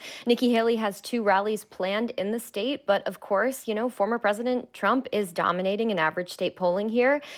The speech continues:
and neither Trump or Biden have any public appearances announced in Michigan ahead of Tuesday, which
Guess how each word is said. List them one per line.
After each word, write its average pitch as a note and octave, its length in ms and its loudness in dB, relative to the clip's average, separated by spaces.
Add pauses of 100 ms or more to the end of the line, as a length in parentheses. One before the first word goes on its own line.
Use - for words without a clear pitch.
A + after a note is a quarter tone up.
(200)
and C4 240 4
neither C#4+ 260 4
Trump D#4 380 2
or G#3+ 180 4
Biden G#3+ 420 2
have G3+ 480 0
any A3+ 280 -2
public G3+ 420 -2
appearances F#3 600 -4
announced F3 380 -4
in F#3 160 -4
Michigan F#3+ 380 -4
ahead F#3 240 -4
of F#3+ 140 -8
Tuesday, G#3+ 400 -2
which A3 320 -2